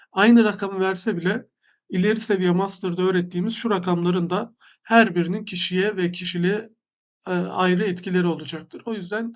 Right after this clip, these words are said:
e, detayları kendi içinde olan bir eğitim olacaktır. İkinci olarak isim analizi eğitimi veriyoruz. Aslında bu harfler eğitimidir. E,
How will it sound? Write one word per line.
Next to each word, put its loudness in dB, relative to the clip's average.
e, -8
detayları -2
kendi -6
içinde -4
olan 2
bir -2
eğitim -4
olacaktır. -6
İkinci 2
olarak -4
isim 0
analizi 0
eğitimi -2
veriyoruz. -12
Aslında -2
bu 2
harfler 6
eğitimidir. -2
E, 4